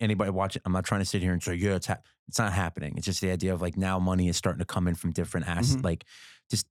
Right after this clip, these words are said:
Speaker 1: various places. You know what
Speaker 2: Mm-hmm.
Speaker 1: I mean? Where
Speaker 2: Mm-hmm.
Speaker 1: it's like, "Hey, we can actually, I could do this. I could take this part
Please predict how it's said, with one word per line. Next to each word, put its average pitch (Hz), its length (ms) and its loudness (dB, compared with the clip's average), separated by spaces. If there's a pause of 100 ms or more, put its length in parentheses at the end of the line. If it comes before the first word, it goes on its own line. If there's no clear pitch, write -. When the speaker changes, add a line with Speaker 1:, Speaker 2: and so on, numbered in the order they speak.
(160)
Speaker 1:
various 107 640 2
places. 87 680 -2
You 104 60 2
know - 100 4
what 98 60 6
Speaker 2:
Mm-hmm. 95 100 4
Speaker 1:
I 95 40 4
mean? 92 280 2
Where 117 100 4
Speaker 2:
Mm-hmm. 127 80 4
Speaker 1:
it's 120 120 -2
like, - 160 -4
"Hey, 120 180 0
we 90 140 0
can 87 180 -2
actually, 85 520 0 (560)
I - 60 -6
could 85 220 -2
do 101 160 4
this. 87 280 2
I 92 100 2
could - 140 -4
take 90 240 0
this 92 160 -2
part 90 420 -2